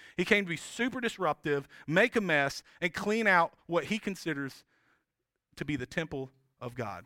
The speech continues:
And we read how in First Corinthians, that's exactly what we are. We are a holding place for the Holy Spirit.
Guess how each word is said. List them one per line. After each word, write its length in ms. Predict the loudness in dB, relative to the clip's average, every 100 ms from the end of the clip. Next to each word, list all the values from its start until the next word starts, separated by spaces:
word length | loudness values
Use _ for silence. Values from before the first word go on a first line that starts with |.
| _
And 120 | -4
we 80 | 0
read 240 | 6 6
how 140 | 6 2
in 40 |
First 300 | 0 -8 -6
Corinthians, 340 | -12 -10 -10 -10
that's 140 | -12
exactly 480 | -14 -6 -6 -4 -14
what 100 | -10
we 100 | -10
are. 140 | -10
We 140 | -8 -8
are 160 | -6
a 40 | -6
holding 380 | -8 -8 -10
place 220 | -12 -14 -14
for 100 | -16
the 80 |
Holy 220 | -14 -14 -14
Spirit. 320 | -14 -16